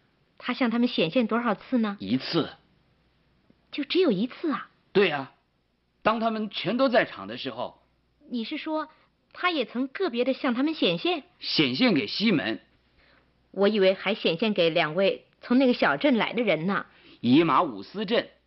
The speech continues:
Speaker 2: 他们不属于十一位特殊门徒中的一位，我才是啊。
Speaker 1: 其他的门徒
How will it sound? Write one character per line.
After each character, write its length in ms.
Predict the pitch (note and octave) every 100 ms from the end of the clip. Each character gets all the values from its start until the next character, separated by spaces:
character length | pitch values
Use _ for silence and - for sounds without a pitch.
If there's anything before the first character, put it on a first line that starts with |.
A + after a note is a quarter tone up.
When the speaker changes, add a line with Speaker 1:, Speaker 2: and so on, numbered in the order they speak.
| _ _ _ _
Speaker 2:
他 160 | -
们 100 | G#3+
不 120 | A3 A#3
属 220 | C#3 C3
于 120 | E3+
十 220 | - C3+
一 120 | F3+
位 220 | B3+ A3+ C#3+
特 240 | - A3
殊 180 | E3+ A#3+
门 160 | D#3+
徒 140 | G#3 G3
中 160 | B3
的 80 | A#3+
一 140 | C3+ C#3+
位， 220 | E3+ - - C4+ -
我 380 | G3 F#3 A2
才 400 | A#2 - G#2 D#3+
是 400 | B3 - D4 E3
啊。 160 | F2+ - _ _ _ _ _ _
Speaker 1:
其 240 | - G3+
他 160 | G#3 C#4
的 80 | C#4
门 180 | G#3
徒 280 | A3+ A#3+ -